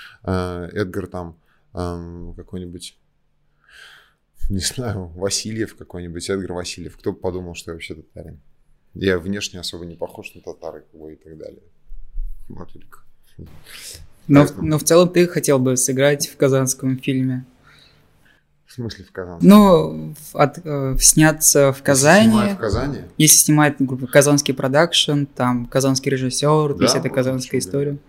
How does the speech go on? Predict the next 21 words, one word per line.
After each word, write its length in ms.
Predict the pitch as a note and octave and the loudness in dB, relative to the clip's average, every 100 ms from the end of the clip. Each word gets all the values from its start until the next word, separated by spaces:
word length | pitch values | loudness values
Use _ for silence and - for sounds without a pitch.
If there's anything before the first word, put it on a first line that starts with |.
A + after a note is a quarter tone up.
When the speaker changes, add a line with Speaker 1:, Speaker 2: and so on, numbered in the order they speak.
| - | -20
Speaker 1:
Почему 240 | - - F2+ | -20 -18 -14
бы 80 | F2+ | -14
нет? 180 | F2 F2 _ - - | -16 -20 _ -8 2
Speaker 2:
Юра, 180 | C3+ C#3 | 2 4
Speaker 1:
Ну, 40 | |
Speaker 2:
запомни. 320 | C3 D3 F3+ | 2 2 6
Speaker 1:
я 60 | F3+ | 4
щас, 360 | - A#2+ - - - - _ _ | 4 -6 -10 -16 -20 -20 _ _
я 140 | G2+ | -10
говорю, 200 | G#2+ B2+ G#2+ | -4 -4 -4
ну, 60 | |
я 100 | A2+ | -8
щас, 340 | A#2 A#2+ G#2 - | -10 -8 -6 -8
я, 500 | - A2+ A2+ G#2 F#2+ F#2+ | -8 -6 -4 -4 -6 -12
да. 300 | F#2+ E2 _ _ - - - | -14 -14 _ _ -20 -20 -18
Почему 260 | - F#3+ | -4 -2
бы 60 | D#3+ | -2
нет? 200 | C3 G2 | -6 -8
Нет, 220 | B2 F#2+ | -12 -12
можно, 400 | A2 C#3+ C#3 G2 | -10 -4 -4 -6
да. 360 | F2 G2 E2 - | -8 -8 -10 -16